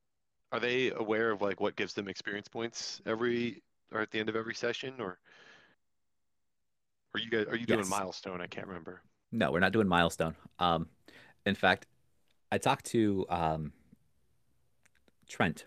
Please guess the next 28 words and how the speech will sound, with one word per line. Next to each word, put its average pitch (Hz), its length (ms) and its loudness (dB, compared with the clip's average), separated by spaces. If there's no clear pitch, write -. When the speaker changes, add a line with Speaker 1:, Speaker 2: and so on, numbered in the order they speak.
Speaker 2:
one 101 260 2
of 90 140 2
your 92 180 6
players 87 420 8
as 80 120 -2
well 82 80 6
as 80 120 0
friends, 98 320 4
Speaker 1:
Yep. 135 160 0
Speaker 2:
a 107 60 4
little 107 180 4
bit 110 120 2
about, 120 260 4
uh, 95 240 4
the 92 180 0
X - 180 4
P 123 120 4
thing, 151 200 2
and 107 340 4
<clears throat> - 1080 -8
X - 180 4
P 147 140 6
is - 220 2
sort 131 140 8
of 92 60 4
an - 80 -2
arbitrary 90 420 6
number 76 260 -2